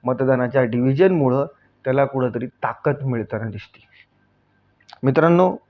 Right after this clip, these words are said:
राहुल गांधी यांनी याआधीसुद्धा अत्यंत, अ, चालाखीने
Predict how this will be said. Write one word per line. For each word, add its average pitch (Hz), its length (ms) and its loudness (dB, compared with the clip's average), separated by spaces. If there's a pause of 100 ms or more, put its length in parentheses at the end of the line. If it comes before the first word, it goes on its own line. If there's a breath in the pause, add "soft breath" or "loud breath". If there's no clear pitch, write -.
राहुल 139 280 4
गांधी 143 320 4
यांनी 143 360 2 (840)
याआधीसुद्धा 139 840 2 (240)
अत्यंत, 143 580 0 (720)
अ, 120 60 -4 (560)
चालाखीने 151 580 0